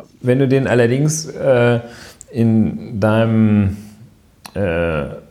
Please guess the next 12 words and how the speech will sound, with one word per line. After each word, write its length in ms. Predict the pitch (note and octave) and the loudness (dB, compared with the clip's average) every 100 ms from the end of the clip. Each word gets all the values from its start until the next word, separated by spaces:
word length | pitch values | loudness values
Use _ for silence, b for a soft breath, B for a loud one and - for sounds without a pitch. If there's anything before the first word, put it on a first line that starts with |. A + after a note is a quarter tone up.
| _ _ | _ _
in 120 | G#2 | -4
deinem 240 | G2 G2 F#2+ | 0 0 0
Chalet, 760 | F#2+ F#2+ F#2+ B2+ D3 B2 G#2 B B B B B B _ | 0 2 2 4 4 2 -2 B B B B B B _
äh, 320 | C#3+ A#2 D2+ E2 | -4 -2 0 0
in 60 | |
der 120 | G#2+ G#2 | 2 2
Schweiz 680 | - D3+ F3 - - - - | 2 2 2 -2 -6 -8 -2
unterbringst 800 | D#3 F3+ A2+ F2+ F2+ F2 F2 - | 0 2 0 0 -2 -2 -4 -6
und 120 | F#2+ | -6
vor 160 | - G2 | -2 -4
Strafverfolgung 760 | - A2+ B2 A2+ - A2+ G2 G2 | -2 -2 -2 -4 0 0 0 -2
schützt, 640 | - C#3 - - - | -2 -2 -4 -12 -14